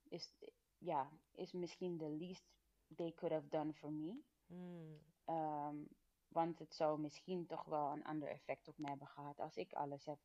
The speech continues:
Speaker 1: zou hebben gezien. Als ik, als ik mijn broer zou hebben zien hangen, als ik het lijk weg heb, zou zien gaan. Ehm,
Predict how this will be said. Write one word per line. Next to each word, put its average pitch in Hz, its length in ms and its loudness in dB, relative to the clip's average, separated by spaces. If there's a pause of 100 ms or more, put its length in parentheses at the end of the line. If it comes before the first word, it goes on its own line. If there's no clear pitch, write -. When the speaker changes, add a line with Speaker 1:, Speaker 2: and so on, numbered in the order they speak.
(380)
Speaker 1:
zou 160 220 4
hebben 156 200 2
gezien. 170 320 -6
Als 135 160 -4
ik, 139 140 -10
als - 140 -12
ik - 60 -18
mijn 147 160 -8
broer 190 240 0
zou 196 160 -4
hebben 170 220 0
zien 165 180 -10
hangen, 151 360 -6
als 147 260 -4
ik 151 140 -10 (640)
het - 220 -12
lijk 165 320 6
weg 175 220 2
heb, 165 140 -2 (160)
zou 180 300 -4
zien 156 260 -10
gaan. 156 460 -2 (500)
Ehm, 143 400 -4